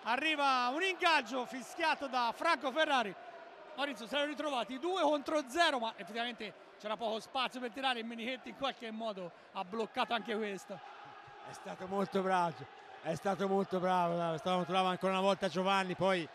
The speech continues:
Speaker 2: caos in area. Alla fine poi <clears throat> Franco Ferrari e, e, e Iorio hanno optato per un ingaggio per, eh, togliere, insomma, un po' le castagne dal fuoco.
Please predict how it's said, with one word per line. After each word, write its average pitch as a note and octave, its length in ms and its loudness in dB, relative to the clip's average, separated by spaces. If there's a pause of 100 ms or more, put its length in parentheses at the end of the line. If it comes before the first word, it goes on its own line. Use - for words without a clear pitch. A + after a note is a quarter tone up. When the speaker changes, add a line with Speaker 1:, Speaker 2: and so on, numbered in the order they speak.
(480)
Speaker 2:
caos G#3 480 6
in G#3 180 4
area. G3 300 4
Alla F3+ 100 2
fine F3 320 -2
poi E3 340 0 (360)
<clears throat> A3+ 220 2
Franco F3+ 300 -4
Ferrari F3+ 600 2
e, - 20 2
e, C3 1000 -2 (120)
e D3 120 -6
Iorio F3 380 4
hanno E3 220 0
optato D#3+ 640 0 (560)
per G3 160 2
un G3+ 120 2
ingaggio F#3+ 560 4
per, F3 220 2
eh, D3+ 680 -2
togliere, F3+ 340 2
insomma, F3+ 260 -2
un E3+ 60 -4
po' F3+ 140 -2
le F3+ 80 2
castagne F3 340 0
dal D#3+ 140 0
fuoco. D3+ 400 -4